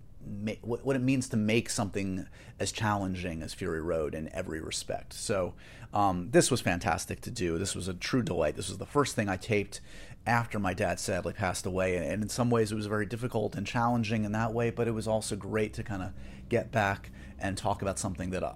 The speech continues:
I love so much, um, filmmaking, and in particular, uh, a film that I, I just revere so much and a filmmaker that I respect so much.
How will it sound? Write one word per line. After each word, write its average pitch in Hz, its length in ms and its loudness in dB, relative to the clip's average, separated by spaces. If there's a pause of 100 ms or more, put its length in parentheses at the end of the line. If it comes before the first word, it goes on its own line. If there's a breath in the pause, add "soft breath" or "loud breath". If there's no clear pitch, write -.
(120)
I 95 140 2
love 82 400 0
so 87 200 -2
much, - 600 -4
um, 69 380 -4 (120)
filmmaking, 104 460 4
and 85 100 -4
in - 60 -8
particular, 73 760 -6
uh, 62 400 0
a - 60 -6
film 64 300 -8
that 62 100 -6
I, 64 400 -2
I 78 120 -8
just - 260 -8
revere 67 320 -6
so - 180 -6
much 57 240 -8
and - 80 -6
a - 40 -8
filmmaker - 500 -8
that - 120 -4
I - 40 -4
respect - 600 -6
so - 300 -4
much. - 480 -6